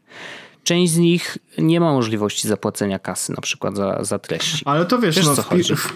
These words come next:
Speaker 2: w P-hole możesz dodać
Speaker 1: Też
Speaker 2: sobie
Speaker 1: mogę
Speaker 2: wła-
Speaker 1: białą listę mieć, tak?
Speaker 2: Tak, tak, tak, tak,
Speaker 1: Okej,
Speaker 2: tak.
Speaker 1: no to, no, no może,
Speaker 2: Ja,
Speaker 1: no
Speaker 2: ja
Speaker 1: może
Speaker 2: na,
Speaker 1: by się
Speaker 2: ja,
Speaker 1: dało
Speaker 2: ja na przykład
Speaker 1: pokombinować.
Speaker 2: akurat teraz, no, nie mam, nie mam takiej opcji, żeby, żeby zainstalować P-hole, ponieważ internet, który mam, jest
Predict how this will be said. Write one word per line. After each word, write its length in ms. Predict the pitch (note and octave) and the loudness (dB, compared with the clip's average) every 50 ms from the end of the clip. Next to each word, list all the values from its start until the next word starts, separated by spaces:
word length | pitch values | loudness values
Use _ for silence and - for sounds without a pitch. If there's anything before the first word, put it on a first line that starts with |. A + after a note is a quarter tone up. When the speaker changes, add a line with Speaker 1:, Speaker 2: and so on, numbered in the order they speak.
| - - | -8 -8
Speaker 2:
w 140 | D#3 - - | -8 -6 -2
P-hole 340 | - F#3+ F3 - F3+ E3 E3 | 0 0 2 2 2 4 4
możesz 320 | E3 D#3+ D#3+ D#3+ D#3 D3+ | 4 4 2 2 0 0
dodać 280 | D3+ D3+ C#3+ D#3 D#3 D#3 | 0 0 0 0 0 2
Speaker 1:
Też 120 | D#3 - | 2 2
Speaker 2:
sobie 140 | - B2+ - | 2 4 4
Speaker 1:
mogę 120 | - A2 | 4 4
Speaker 2:
wła- 200 | - D3+ - - B2 A#2 | 2 2 0 -2 -2 0
Speaker 1:
białą 260 | B2 A#2+ A#2 A2+ A2 | 0 2 2 2 2
listę 340 | G2+ G2+ G2+ - - G#2+ G#2 | 0 0 -2 -2 -2 -2 -2
mieć, 240 | G#2 G#2 - - | -2 -2 -4 -2
tak? 220 | - B2+ C3 - - | -2 -2 -4 -4 -4
Speaker 2:
Tak, 320 | - D3+ C#3 B2+ B2 B2 | -4 -2 -2 -2 -2 -4
tak, 180 | - - C3 B2+ | -6 -6 -8 -8
tak, 240 | - - - - - | -8 -10 -10 -10 -10
tak, 140 | - B2 | -8 -6
Speaker 1:
Okej, 200 | A#2+ B2 - B2+ | -6 -4 -4 -6
Speaker 2:
tak. 100 | - - | -6 -4
Speaker 1:
no 160 | - B2+ E3 D#3+ | -4 -4 -4 -4
to, 200 | - E3 D#3+ D#3 | -2 -4 -4 -2
no, 240 | D#3+ E3+ F3 G3+ | -2 -2 -2 -2
no 240 | G#3 G#3 A3 A3+ A3 | -2 0 0 0 2
może, 440 | G#3+ G#3+ G#3+ G#3+ G#3+ G#3+ G#3+ G3+ - D3 | 2 2 2 4 4 6 6 6 4 4
Speaker 2:
Ja, 40 | C3 | 4
Speaker 1:
no 80 | - | 4
Speaker 2:
ja 140 | - - G3 | 4 6 6
Speaker 1:
może 140 | G3+ - D3 | 6 4 4
Speaker 2:
na, 40 | - | 4
Speaker 1:
by 80 | - E3 | 4 4
się 60 | F#3+ | 4
Speaker 2:
ja, 60 | F#3+ | 4
Speaker 1:
dało 120 | F#3+ - | 4 4
Speaker 2:
ja 120 | - G3 G3+ | 4 4 4
na 100 | G3+ G#3 | 4 2
przykład 280 | G#3 - - - G3 G3 | 2 0 0 0 0 0
Speaker 1:
pokombinować. 200 | G3 E3 E3 - | 0 0 -2 0
Speaker 2:
akurat 340 | - F#3+ F#3 F3+ F3+ - - | 0 0 0 0 -2 -2 -2
teraz, 340 | F#3 F3 F3+ F3+ F3 - | 0 0 0 0 0 0
no, 60 | E3 D#3+ | 0 2
nie 160 | E3 F3 E3+ | 2 2 2
mam, 260 | D#3+ D3 C3+ B2 D#3 | 2 0 0 0 0
nie 80 | E3 E3 | 2 2
mam 160 | D3+ C#3+ C3+ | 2 0 0
takiej 260 | C3+ C3 C3 C#3 A#2+ | -2 -2 -2 0 0
opcji, 340 | C3 C#3+ D3 - - C#3+ C3 | 0 -2 -2 -2 -2 0 2
żeby, 400 | C3 C3 C3 C3+ C3 C3 C3 - - | 2 4 4 4 4 4 2 0 -2
żeby 320 | C3+ C3 C#3+ C3+ C3+ C3+ C3 | -2 0 2 2 2 4 4
zainstalować 500 | C3 C3 C3 C3 - C#3+ C3 C3 B2+ - | 4 2 2 0 0 2 2 0 0 -2
P-hole, 380 | - C#3+ B2 B2 C#3 C3+ C3 B2+ | -4 -4 -2 0 0 0 0 0
ponieważ 440 | - C3+ C3 B2+ B2 C3 B2+ B2+ - | 2 2 2 2 2 2 0 0 0
internet, 420 | D3+ C3+ - C3+ C3 C#3 C3+ C3 C3 | 0 0 2 2 2 2 0 -2 -2
który 200 | - - - C3 | -4 -2 2 2
mam, 280 | B2+ B2+ B2+ C3+ C3 | 4 4 4 4 4
jest 420 | C3 B2+ B2+ - - - - - | 2 2 0 -2 -6 -12 -16 -18